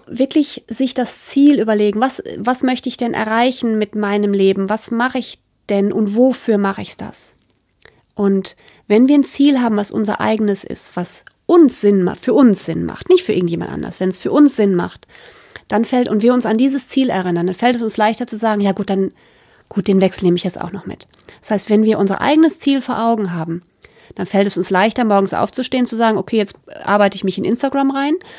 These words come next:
oder morgen, oder den Telefonhörer in die Hand zu nehmen und potenzielle Kunden anzurufen,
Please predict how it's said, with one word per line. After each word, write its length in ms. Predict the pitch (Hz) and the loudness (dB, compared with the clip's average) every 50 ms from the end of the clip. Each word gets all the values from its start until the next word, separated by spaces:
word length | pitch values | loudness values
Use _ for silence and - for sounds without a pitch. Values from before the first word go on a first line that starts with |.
| - - - - _ - | -20 -20 -20 -20 _ 0
oder 300 | 220 226 220 220 220 220 | 2 4 4 6 6 6
morgen, 320 | 220 220 226 233 240 - | 6 6 6 4 4 2
oder 260 | - 220 220 226 226 | -2 0 0 0 2
den 360 | 208 220 214 208 214 202 113 | 2 2 2 2 0 -2 -4
Telefonhörer 640 | - - 214 214 196 - 247 254 262 262 269 262 262 | -4 -2 -2 -2 0 2 2 4 4 4 4 4 4
in 60 | 254 | 2
die 100 | 254 247 | 2 2
Hand 140 | 262 262 254 | 2 2 2
zu 100 | - 254 | 2 2
nehmen 240 | 247 247 226 240 240 | 2 4 4 4 4
und 320 | - 208 220 196 - - | 2 0 0 -2 -4 -6
potenzielle 480 | - 226 214 226 214 - 220 214 202 202 | -4 -2 0 0 0 0 0 0 0 0
Kunden 240 | - 254 262 247 | 0 0 0 0
anzurufen, 580 | 262 - 240 - - 240 247 240 233 - 240 247 | -2 -4 -4 -6 -4 -4 -4 -2 -2 -4 -4 -6